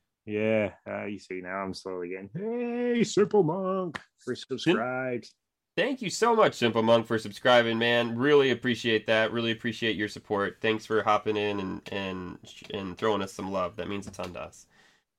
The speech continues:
Speaker 2: Um, so,
Speaker 1: Uh,
Speaker 2: yeah.
Speaker 1: yeah, there's, uh, there's, there's quite a few things as well. You,
Speaker 2: I
Speaker 1: you've got
Speaker 2: know.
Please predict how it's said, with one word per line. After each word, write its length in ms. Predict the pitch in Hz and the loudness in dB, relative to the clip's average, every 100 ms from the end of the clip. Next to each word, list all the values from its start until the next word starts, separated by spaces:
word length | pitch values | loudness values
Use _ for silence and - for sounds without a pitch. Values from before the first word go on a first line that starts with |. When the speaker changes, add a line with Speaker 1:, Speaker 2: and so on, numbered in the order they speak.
| _ | _
Speaker 2:
Um, 540 | 107 110 104 98 98 - | 2 4 4 2 -4 -12
so, 600 | - - 127 120 120 120 | -8 2 4 6 4 2
Speaker 1:
Uh, 80 | 104 | 0
Speaker 2:
yeah. 200 | - 277 160 | -2 2 6
Speaker 1:
yeah, 380 | 151 131 120 | 6 4 0
there's, 340 | 117 147 - - | 0 0 0 -4
uh, 220 | 127 123 | -2 0
there's, 240 | 135 127 - | 0 0 -2
there's 240 | 170 185 - | 0 0 0
quite 280 | - 135 | -4 -4
a 60 | 117 | -6
few 180 | - 135 | -6 -6
things 360 | 147 131 110 - | -2 -2 -4 -6
as 100 | 98 | -8
well. 320 | 101 101 101 | -4 -2 -2
You, 220 | 98 101 104 | -2 -4 -2
Speaker 2:
I 200 | 98 110 | 0 2
Speaker 1:
you've 80 | 127 | 2
got 60 | |
Speaker 2:
know. 420 | 330 415 403 - | 2 2 0 -4